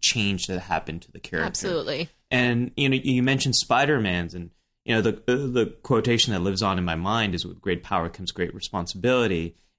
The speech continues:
Speaker 1: And that, in so many ways, defines Peter Parker forever, and every decision he makes after that, um, is a consequence of a decision he didn't make.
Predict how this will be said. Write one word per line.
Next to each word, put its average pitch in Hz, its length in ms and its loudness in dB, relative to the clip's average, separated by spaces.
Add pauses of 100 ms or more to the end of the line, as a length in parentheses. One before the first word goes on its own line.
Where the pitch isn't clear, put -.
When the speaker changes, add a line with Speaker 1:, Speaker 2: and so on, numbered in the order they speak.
(120)
Speaker 1:
And 113 380 2
that, 139 380 0
in 131 120 2
so 139 400 4
many 127 180 2
ways, 117 260 2
defines 117 560 -2
Peter 107 280 -2
Parker 101 640 -4 (200)
forever, 113 920 -2
and 95 160 -4
every 113 320 -2
decision 104 440 0
he 113 100 -2
makes 98 300 0
after - 400 -4
that, - 360 -10 (360)
um, 95 260 0
is 107 140 0
a 113 60 2
consequence 98 840 -2
of 90 380 -2 (340)
a 98 80 -2
decision 98 420 0
he 95 120 -12
didn't 98 420 -4
make. 73 480 -18